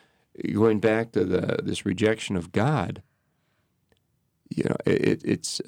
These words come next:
you, you, we go away from God. As I say so often, we create the vacuum, the demons come in, falsehood comes in, and, and yet we're all created by God for God. And so to reject God is to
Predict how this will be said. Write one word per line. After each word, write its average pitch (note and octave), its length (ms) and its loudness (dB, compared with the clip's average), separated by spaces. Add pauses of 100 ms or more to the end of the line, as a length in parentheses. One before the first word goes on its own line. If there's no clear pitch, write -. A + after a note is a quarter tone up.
(120)
you, G#2 380 0
you, - 100 -4
we A2 280 2
go - 220 2
away E3+ 280 2
from A#2 220 -2
God. G#2+ 500 0 (560)
As G#2 140 0
I G#2 60 2
say G#2+ 180 -2
so A#2+ 220 2
often, B2+ 340 0
we F#2+ 180 -2
create A2 380 0
the B2 60 0
vacuum, B2 800 -2
the A2 80 -2
demons C3 440 2
come B2 240 0
in, A#2 360 0
falsehood C#3 580 0
comes A#2 340 0
in, G#2+ 380 0 (680)
and, G#2 320 2
and G#2+ 120 2
yet A#2+ 100 4
we're A#2 100 2
all D#3+ 140 2
created C3 460 0
by B2+ 200 2
God B2+ 340 0
for E3 340 0
God. F2 460 -2 (680)
And G#2 160 2
so - 100 -4
to G#2 140 0
reject A2 560 2
God F2+ 460 0 (720)
is G2 560 0 (680)
to F#2+ 760 2